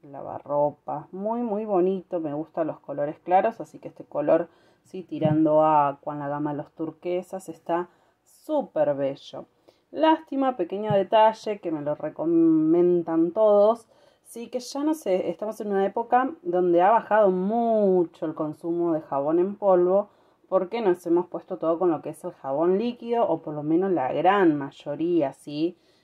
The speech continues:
eh, de mis clientas, creo que una sola es la que, <laughs> eh, consume todavía jabón en polvo, ¿sí? La mayoría es como que ya nos hemos acostumbrado a lo que es el jabón líquido. Entonces todos estamos reclamando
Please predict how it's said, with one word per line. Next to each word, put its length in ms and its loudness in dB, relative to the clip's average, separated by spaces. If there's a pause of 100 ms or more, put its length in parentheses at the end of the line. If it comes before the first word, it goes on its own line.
(160)
eh, 340 -8
de 80 -2
mis 200 -8
clientas, 520 -2
creo 340 2
que 120 -12
una 260 -2
sola 360 0
es 80 -12
la 180 2
que, 460 -2 (260)
<laughs> 460 -10
eh, 360 4
consume 1000 2
todavía 360 2
jabón 400 -2
en 200 0
polvo, 680 2
¿sí? 180 -8
La 100 -2
mayoría 360 -4
es 80 -10
como 260 -8
que 80 -16
ya 140 -8
nos 200 0
hemos 260 2 (380)
acostumbrado 1000 2 (320)
a 140 0
lo 140 4
que 80 -4
es 120 -10
el 80 -10
jabón 440 2
líquido. 360 -4
Entonces 380 -10
todos 300 -2
estamos 380 -4
reclamando 760 0